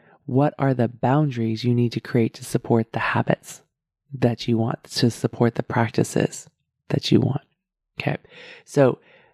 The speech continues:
commit, commit, commit, commit to the best case scenario. You're gonna figure it out along the way. One of the things when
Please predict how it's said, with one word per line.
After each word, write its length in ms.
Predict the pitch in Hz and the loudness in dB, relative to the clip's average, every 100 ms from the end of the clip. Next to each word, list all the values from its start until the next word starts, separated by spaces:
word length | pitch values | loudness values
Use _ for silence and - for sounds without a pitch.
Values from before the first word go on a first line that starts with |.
| _ | _
commit, 540 | - 160 160 143 - - _ - | -2 2 2 0 -4 -16 _ -10
commit, 500 | 160 147 170 185 - | -4 0 0 -2 -6
commit, 440 | - 156 151 - - | -4 0 0 -2 -6
commit 540 | 139 151 180 - - _ | 0 2 2 -4 -20 _
to 140 | - | -2
the 100 | 139 | 0
best 280 | 131 127 - | 0 0 0
case 180 | - 127 | -2 -2
scenario. 420 | - 120 117 117 | -2 -2 -2 -2
You're 120 | 120 | 0
gonna 200 | 123 120 | 2 2
figure 460 | - - 139 143 165 | -2 0 0 2 0
it 80 | 151 | 0
out 260 | 139 139 | 0 0
along 380 | 196 120 117 117 | -2 -2 -2 0
the 80 | 117 | 0
way. 360 | 110 104 120 - - - - - | 0 -2 -8 -14 -20 -20 -20 -12
One 200 | - 143 | -2 0
of 80 | 147 | 2
the 100 | 143 | 0
things 300 | 147 135 123 | -2 -2 0
when 280 | 127 117 | 0 0